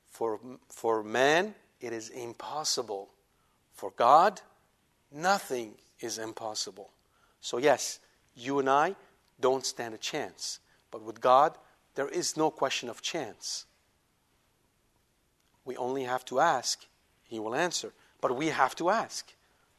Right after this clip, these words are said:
So this is the way you ask. You recognize, "We're doing all these things. Lord, have mercy on us. Help us." Now you're on your way. Now you entered into this filial relation with God.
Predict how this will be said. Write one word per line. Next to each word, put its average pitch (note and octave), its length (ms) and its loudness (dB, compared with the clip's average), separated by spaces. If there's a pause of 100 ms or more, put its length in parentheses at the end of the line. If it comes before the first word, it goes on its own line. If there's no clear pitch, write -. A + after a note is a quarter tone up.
So C3+ 240 -4
this A2 280 -2
is B2 100 -6
the B2+ 80 0
way B2+ 140 2
you D#3+ 200 0
ask. A3 300 -2 (340)
You B2 140 -8
recognize, D3 800 4 (1800)
"We're D#3 120 -2
doing F#3+ 260 -2
all F#3+ 120 2
these F3+ 220 -4
things. G3 400 -8
Lord, E3+ 220 4
have E3+ 180 -4
mercy F#3 340 -8
on C#3+ 120 -14
us. - 340 -18 (720)
Help G3+ 300 2
us." - 340 -14 (440)
Now C#3 200 4
you're D3 160 2
on D3 120 2
your D#3+ 140 -2
way. G3 300 -12 (800)
Now E3+ 240 4
you D3+ 160 2
entered D#3+ 240 2
into D#3 260 -4
this C3 400 0 (640)
filial D3 640 4
relation D3+ 600 0 (100)
with C#3+ 160 -2
God. B3+ 400 0